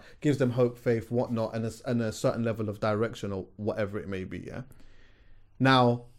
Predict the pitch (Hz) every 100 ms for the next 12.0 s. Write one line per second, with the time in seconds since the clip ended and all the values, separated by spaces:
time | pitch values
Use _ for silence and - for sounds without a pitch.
0 | _ _ - - - - - 120 196 214
1 | 180 123 107 101 120 143 - 123 110 113
2 | 98 - - - - 123 123 113 107 127
3 | 107 101 101 98 - - - 127 120 110
4 | 107 104 110 101 101 95 95 101 92 95
5 | 117 - - - 143 180 185 147 131 117
6 | 113 127 110 107 104 104 95 104 98 -
7 | - - 127 139 180 135 127 170 - -
8 | 95 120 - - - 131 117 151 143 110
9 | 101 117 147 - 131 120 110 131 - 101
10 | 110 110 113 110 120 107 107 110 113 107
11 | 107 107 107 107 110 107 151 - 90 92